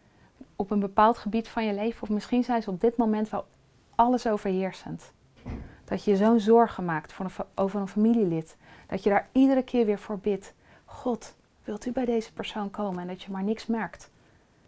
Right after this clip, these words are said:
Dat je al heel lang in een bepaalde ziekte zit en dat het maar niet verandert. Dat je je eenzaam voelt. En dat je denkt: "God,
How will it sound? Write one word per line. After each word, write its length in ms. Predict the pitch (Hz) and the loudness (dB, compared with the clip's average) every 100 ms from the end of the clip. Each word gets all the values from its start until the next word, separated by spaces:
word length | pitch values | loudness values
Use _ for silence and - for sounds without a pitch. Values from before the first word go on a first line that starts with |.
| _ - - | _ -20 -6
Dat 220 | 208 190 | -4 2
je 220 | 220 - - | 2 2 -2
al 140 | - 202 | -2 2
heel 340 | 196 226 262 | 8 10 10
lang 200 | 254 240 | 6 2
in 100 | 220 | 0
een 60 | 202 | -2
bepaalde 400 | 202 220 214 208 | -4 -2 -2 -2
ziekte 380 | 196 240 - | 0 -2 -4
zit 360 | 190 190 180 - _ _ _ | -10 -10 -14 -18 _ _ _
en 120 | - | -8
dat 100 | 196 | -8
het 120 | 185 | -6
maar 120 | 208 190 | -4 0
niet 220 | 226 247 | 0 0
verandert. 640 | - 247 240 214 160 - _ _ _ _ _ _ _ _ _ | -4 -6 -4 -4 -6 -10 _ _ _ _ _ _ _ _ _
Dat 240 | - 202 190 | -10 -10 -2
je 60 | |
je 100 | 226 | 0
eenzaam 440 | 226 233 247 190 165 | 4 4 2 -2 -6
voelt. 380 | - 170 - - _ _ _ _ _ _ _ _ _ _ - | -8 -10 -12 -20 _ _ _ _ _ _ _ _ _ _ -10
En 100 | 196 | -8
dat 240 | 202 202 | -6 -8
je 80 | 202 | -10
denkt: 260 | 208 196 | -10 -12
"God, 400 | - - 202 - | -10 -4 -4 -4